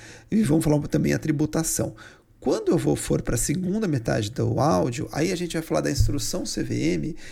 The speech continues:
que fala especificamente sobre os fips. Fala, "Caio, mas o áudio é de fip ou de private equity?" Não, é que o fip, o Fundo de Investimento e Participações,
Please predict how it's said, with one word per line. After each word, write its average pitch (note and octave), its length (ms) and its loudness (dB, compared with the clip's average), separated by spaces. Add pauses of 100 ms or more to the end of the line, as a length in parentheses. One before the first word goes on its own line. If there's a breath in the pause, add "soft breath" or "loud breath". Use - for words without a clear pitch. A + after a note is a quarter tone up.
(220 loud breath)
que - 180 -4
fala D#3+ 640 0
especificamente D#3+ 1040 -2
sobre F3+ 680 -2
os - 240 -4
fips. - 720 -4 (240 loud breath)
Fala, A3 160 0
"Caio, A3 300 2
mas D#3+ 180 0
o F3+ 80 0
áudio F#3 220 2
é E3 40 4
de D3 160 0
fip E4 540 0
ou F3+ 160 4
de E3+ 80 -2
private D#3+ 320 4
equity?" A#2+ 280 -2
Não, A#3 180 0
é C3 80 0
que - 120 -6
o F2+ 60 0
fip, G#2+ 500 0
o B2+ 40 0
Fundo D#3+ 340 0
de C3+ 80 0
Investimento A#2+ 520 0
e - 20 -10
Participações, - 720 0